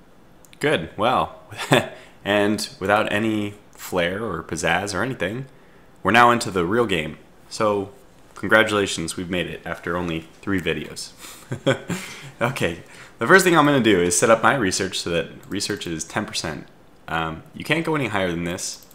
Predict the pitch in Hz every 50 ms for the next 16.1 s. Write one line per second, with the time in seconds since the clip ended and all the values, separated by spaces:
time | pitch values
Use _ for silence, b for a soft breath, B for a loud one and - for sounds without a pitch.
0 | - - - - - - - - - - - - - - - - - - 76 80
1 | 82 - - 104 127 131 127 113 - - - 113 110 110 104 101 101 104 - -
2 | - - - - - - 90 87 82 - 110 98 - - - - - - - -
3 | - - - - - - - - - - 104 101 101 - - - - 95 85 -
4 | 85 82 78 78 - - - - - - - - - 101 95 90 87 - - 90
5 | 82 69 - - - - - - - - - - - - 90 92 90 87 87 87
6 | 87 82 - 87 85 82 - - - - 92 - - 87 85 85 82 - - -
7 | - - - - - - - - - - - - - - - - - - - -
8 | - - 80 76 80 101 104 113 113 - - 117 101 92 98 90 90 85 - -
9 | - - - 95 95 87 82 82 76 - - 82 90 92 90 82 87 85 85 80
10 | - 76 80 90 90 87 - - - 82 80 82 - - 80 78 - - 80 -
11 | - - - 95 98 85 - - 78 76 - - - - - - - - - -
12 | - - _ - - - - - - - - - - - - - - - - -
13 | - - - - - - - - - - - - - - - - - - - -
14 | - - - - - - - - - - - - - 117 117 123 123 - - 143
15 | 139 135 120 113 120 104 92 - 110 107 110 - 92 80 78 - 95 98 107 123
16 | 139